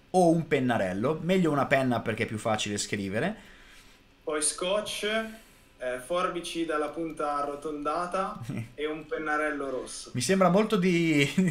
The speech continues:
Speaker 1: <laughs> tipo Ziggy questa cosa. <laughs> No,
Speaker 2: Questo è.
Speaker 1: questo è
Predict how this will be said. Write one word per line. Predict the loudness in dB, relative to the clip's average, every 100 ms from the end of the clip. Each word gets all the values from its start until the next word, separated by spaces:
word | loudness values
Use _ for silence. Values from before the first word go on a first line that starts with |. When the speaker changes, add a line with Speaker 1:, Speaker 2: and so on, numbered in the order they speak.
| 2
Speaker 1:
<laughs> | 0 2 2
tipo | 4 6 6
Ziggy | 8 8 8 6 6
questa | 8 8 8
cosa. | 10 8 8 4
<laughs> | 6 6 8 6 4 0 -14 -16 -18 -20 -2 6 8 8 6 -4 -16 -10 -4 -4 -6 -6 4
No, | 6
Speaker 2:
Questo | 6 0 0 2
è. | 0 0 0 2
Speaker 1:
questo | 4 6 12
è | 12 12